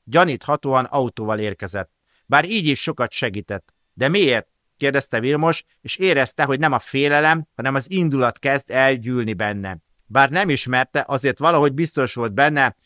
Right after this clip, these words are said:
hogy Révész Benedek nem ilyen halált érdemelt.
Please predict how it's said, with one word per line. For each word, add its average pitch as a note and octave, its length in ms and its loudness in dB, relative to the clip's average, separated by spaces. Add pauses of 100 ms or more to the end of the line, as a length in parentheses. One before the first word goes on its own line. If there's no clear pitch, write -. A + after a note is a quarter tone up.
(160)
hogy A2+ 160 -6
Révész D3 360 2
Benedek C#3 500 0
nem C#3 220 -2
ilyen A#2 260 -2
halált G2 380 -4
érdemelt. F#2+ 560 -8